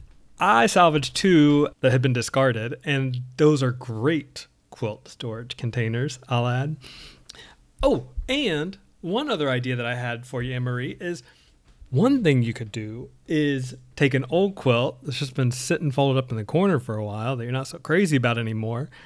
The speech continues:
and applique a new quilt top on top of it. Just requilt it. So if, if space is part of your concern and your question,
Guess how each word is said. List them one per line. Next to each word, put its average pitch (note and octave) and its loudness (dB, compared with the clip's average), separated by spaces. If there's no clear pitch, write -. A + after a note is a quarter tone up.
and D#3 -4
applique F#3+ -2
a F3+ 4
new F3 2
quilt F#3+ -4
top E3+ -4
on E3+ 0
top E3 0
of G#3+ 6
it. G2+ -8
Just F3 4
requilt F3 2
it. - -10
So E3 6
if, D3 0
if C3 -2
space - -4
is B2+ 0
part C3 4
of - -2
your C#3 2
concern C3 0
and A2+ -6
your A#2 0
question, C3 -2